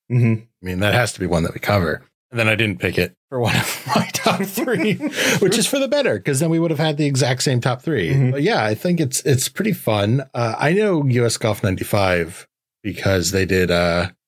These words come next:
Speaker 2: an album called Twin Peak Diaries, which is for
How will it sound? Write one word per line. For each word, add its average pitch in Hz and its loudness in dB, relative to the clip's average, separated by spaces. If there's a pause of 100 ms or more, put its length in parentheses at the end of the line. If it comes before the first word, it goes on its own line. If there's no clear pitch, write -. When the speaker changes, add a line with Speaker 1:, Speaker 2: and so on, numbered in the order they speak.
(100)
Speaker 2:
an 95 -4
album 92 0
called 90 0
Twin 101 0
Peak 110 0
Diaries, 131 0 (340)
which 101 -2
is - 0 (240)
for 98 0